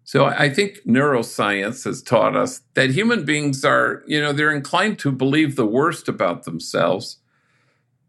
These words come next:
and the worst about each other. And you can actually change that hardwiring. You know, if people are cherished, they can come to see, "Oh, nobly born."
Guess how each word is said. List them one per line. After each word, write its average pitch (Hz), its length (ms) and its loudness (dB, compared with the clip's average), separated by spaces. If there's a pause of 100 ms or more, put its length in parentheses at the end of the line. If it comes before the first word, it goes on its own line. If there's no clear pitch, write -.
(120)
and 165 200 4
the 165 80 4
worst 165 480 0
about 143 340 2
each 131 260 -2
other. 151 460 -2 (100)
And 139 200 2
you 156 100 2
can 143 400 -2
actually 143 880 0 (800)
change 147 520 2
that 127 220 0
hardwiring. 123 840 -2 (1000)
You 117 140 0
know, 123 140 2
if 123 120 -4
people 147 340 2
are 123 80 4
cherished, - 840 0 (580)
they 131 160 2
can 131 340 0
come 139 320 0
to 131 140 -2
see, 135 680 0 (180)
"Oh, 131 140 4
nobly 139 500 2
born." 135 640 0